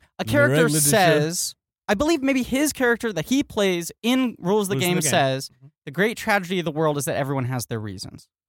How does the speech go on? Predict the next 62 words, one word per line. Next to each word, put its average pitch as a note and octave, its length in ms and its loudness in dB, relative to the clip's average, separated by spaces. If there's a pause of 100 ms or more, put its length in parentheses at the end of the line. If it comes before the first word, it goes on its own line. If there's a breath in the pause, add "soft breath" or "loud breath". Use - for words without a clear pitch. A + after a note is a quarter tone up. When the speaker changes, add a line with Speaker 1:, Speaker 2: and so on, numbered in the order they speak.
(180)
Speaker 2:
Mm. A#2 720 -12 (560)
Speaker 1:
But D#3 120 -4
maybe A3 280 2
I'm G#3+ 140 2
wrong, G3+ 160 4
and F3+ 80 2
maybe F3 220 0
the E3+ 80 0
Nazi E3 340 2
says D3+ 240 0
that D3 140 0
in D3+ 60 4
Grand C3+ 220 2
Illusion. A#2 440 -2 (180)
The F#3+ 80 -6
point C#4+ 280 2
Speaker 2:
What A#3+ 100 6
Speaker 1:
is C#4 160 4
Speaker 2:
is - 80 -2
the G#3+ 80 2
world E3+ 480 -2
but C#3+ 120 -6
a C#3 60 -6
mo-, B2+ 180 -6
uh, C#3 160 -2
the C#3+ 140 0
ocean C#3+ 300 -4
but B2 80 -6
a B2 40 -10
multitude A#2 440 -12
of G#2+ 80 -16
drops? - 340 -16
Speaker 1:
Yes. G#3 460 0 (580 soft breath)
Speaker 2:
Anyway, C3+ 160 -4
go A#2+ 140 -4
on. G#2+ 180 -6
Yes. A2+ 240 -12
Speaker 1:
But A#3+ 80 -2
that D#4 160 4
line C#4 240 2
always, A3 260 2
like, F#3+ 140 -2
hit G3 120 -2
me D#3 100 0
really C#3 200 0
hard. A2+ 200 -4
"The G#2+ 40 -10
great F3 180 -6
tragedy D#3+ 320 -2
of D3 40 -4
the C#3+ 80 -4
world C#3 160 -2
is B2+ 60 -4
that C3+ 100 -4
everyone B2+ 220 -4
has B2 160 -6
their A#2+ 100 -8
reasons." G#2 380 -12 (280)
And D#3+ 120 -2
I - 20 -2
Speaker 2:
Great E3 240 0
line. A#2 200 -10